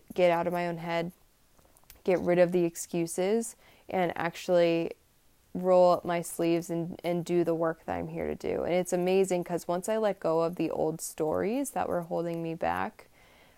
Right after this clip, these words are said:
um, and really dove into this, this work that I feel like I'm here to do, even just today in and of itself, like, so many people had reached out to me and said, like, "Thank you for all you do. Like, thank you for the impact you make.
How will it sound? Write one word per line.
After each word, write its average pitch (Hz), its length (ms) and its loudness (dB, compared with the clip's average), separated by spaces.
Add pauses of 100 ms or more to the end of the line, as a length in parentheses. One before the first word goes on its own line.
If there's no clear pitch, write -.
(120)
um, 175 540 0 (1000)
and 180 520 0
really 190 400 4
dove 175 340 2
into 175 360 -4
this, 170 300 -4 (120)
this 175 300 -4
work 170 260 -2
that 175 100 -2
I 185 40 -2
feel 175 160 -2
like 170 140 -2
I'm 165 120 -4
here 165 200 -4
to 165 160 -6
do, 170 520 -2 (460)
even 202 340 0
just 208 260 -4
today 165 440 2
in 170 80 -2
and 165 140 0
of 156 120 -2
itself, 160 640 -2
like, 156 340 -2
so - 320 0
many 175 480 0
people 170 320 -2
had 170 200 -4
reached 165 280 -6
out 160 200 0
to - 100 -14
me 165 140 -4
and 165 140 -6
said, 170 240 -4
like, 160 260 -2 (500)
"Thank 208 220 0
you 214 60 0
for 196 140 2
all 180 100 6
you 190 140 4
do. 185 280 4
Like, 170 220 2
thank 185 220 0
you 185 80 -2
for 185 140 -4
the 175 120 -2
impact 170 420 -4
you 170 80 -4
make. 165 420 -2